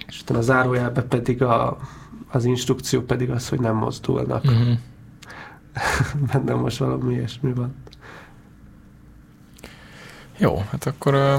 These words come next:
Speaker 2: nem mozduljunk. Még talán pár másodperc, és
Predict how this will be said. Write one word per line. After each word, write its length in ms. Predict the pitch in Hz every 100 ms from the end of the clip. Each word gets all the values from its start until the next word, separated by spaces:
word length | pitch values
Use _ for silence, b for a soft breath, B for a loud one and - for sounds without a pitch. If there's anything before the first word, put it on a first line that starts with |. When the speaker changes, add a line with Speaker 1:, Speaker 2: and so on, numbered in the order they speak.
| 143
Speaker 2:
nem 180 | - 156
mozduljunk. 840 | 104 78 - 82 80 71 71 - - B B B B - - - - - -
Még 220 | 123 110 107
talán 400 | - 95 92 95
pár 200 | - 98
másodperc, 720 | 98 - 113 - 117 110 -
és 320 | 117 -